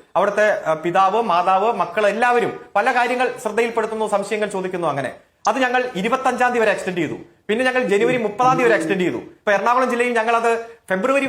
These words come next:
പത്ത് വരെ, നാളെ വരെ ഞങ്ങൾ എക്സ്റ്റെൻഡ് ചെയ്തിരിക്കുകയാണ്. ആ, കൃത്യമായി എക്സ്റ്റെൻഡ് ചെയ്തു. കാരണം മുഴുവൻ വീടും പൂർത്തീകരിക്കണം. നല്ല പ്രതികരണമുണ്ട്. ചിലർ തെറ്റുകൾ ചൂണ്ടിക്കാണിച്ചിട്ടുണ്ട്, ചില വീടുകളിൽ ആശങ്കകൾ രേഖപ്പെടുത്തിയിട്ടുണ്ട്, ഇന്നന്ന മേഖലകളിൽ കൂടുതൽ ഊന്നൽ കൊടുക്കണം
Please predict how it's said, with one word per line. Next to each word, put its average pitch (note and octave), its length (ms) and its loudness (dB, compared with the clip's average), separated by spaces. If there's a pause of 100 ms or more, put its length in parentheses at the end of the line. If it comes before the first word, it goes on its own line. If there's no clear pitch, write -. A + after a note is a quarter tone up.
(160)
പത്ത് G3+ 240 -2
വരെ, F#3+ 240 2
നാളെ G#3+ 280 2
വരെ G#3+ 200 2
ഞങ്ങൾ G3+ 200 0
എക്സ്റ്റെൻഡ് G3+ 280 -2
ചെയ്തിരിക്കുകയാണ്. E3 600 -2 (240)
ആ, E3+ 120 0
കൃത്യമായി G#3+ 400 -2 (140)
എക്സ്റ്റെൻഡ് C4 320 -4
ചെയ്തു. B3 200 0
കാരണം A3 360 0
മുഴുവൻ A3 380 -2
വീടും B3 260 0
പൂർത്തീകരിക്കണം. F#3+ 600 -2 (280)
നല്ല A#3 280 0
പ്രതികരണമുണ്ട്. A#3 800 -2
ചിലർ G3+ 180 2
തെറ്റുകൾ G#3+ 340 -2
ചൂണ്ടിക്കാണിച്ചിട്ടുണ്ട്, G#3 760 -2
ചില - 380 -4
വീടുകളിൽ G#3 520 2
ആശങ്കകൾ G3+ 460 -2
രേഖപ്പെടുത്തിയിട്ടുണ്ട്, G3 640 -2
ഇന്നന്ന G3 340 -4
മേഖലകളിൽ G3+ 420 -2
കൂടുതൽ G3 320 -4
ഊന്നൽ G#3 300 -2
കൊടുക്കണം G3+ 340 -2